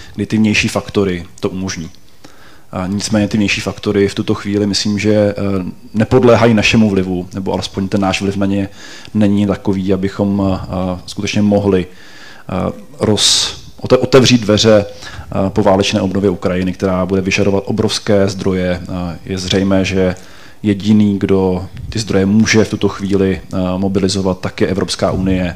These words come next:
možná ve spolupráci s některými dalšími partnery, ale bude to především na Evropské unii, aby ty stovky miliard, eh, euro, eh, našla na to, aby se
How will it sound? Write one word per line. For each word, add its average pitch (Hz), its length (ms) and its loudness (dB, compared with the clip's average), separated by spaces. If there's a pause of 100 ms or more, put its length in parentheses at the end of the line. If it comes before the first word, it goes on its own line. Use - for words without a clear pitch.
(320)
možná 92 260 0
ve 87 80 -2
spolupráci 90 480 -6
s 92 40 -6
některými 92 340 -4
dalšími 92 300 -2
partnery, 90 380 -6
ale 90 100 -2
bude 95 160 2
to 98 140 0
především - 640 -2
na 87 80 -4
Evropské 87 380 -6
unii, 87 340 -4 (680)
aby 90 380 0
ty 92 140 -4
stovky - 380 -2
miliard, 95 520 0
eh, - 20 6 (320)
euro, 95 440 -2
eh, - 520 -16 (580)
našla 95 640 2 (760)
na 101 80 0
to, 95 220 0
aby 95 580 2
se - 180 -4